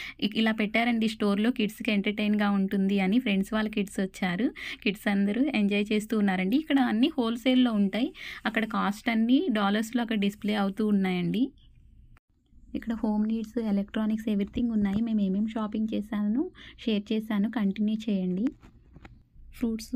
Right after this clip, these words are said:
వెజిటబుల్స్ ఎక్కువ క్వాంటిటీ ప్యాక్స్ ఇక్కడ అవైలబుల్‌గా ఉంటాయి. ఇక్కడ డిస్‌ప్లేలో అన్ని ఫ్రూట్స్,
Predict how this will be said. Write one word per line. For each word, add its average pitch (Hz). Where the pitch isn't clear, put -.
వెజిటబుల్స్ 214
ఎక్కువ 220
క్వాంటిటీ 226
ప్యాక్స్ 190
ఇక్కడ 240
అవైలబుల్‌గా 196
ఉంటాయి. 190
ఇక్కడ 226
డిస్‌ప్లేలో 220
అన్ని 220
ఫ్రూట్స్, 220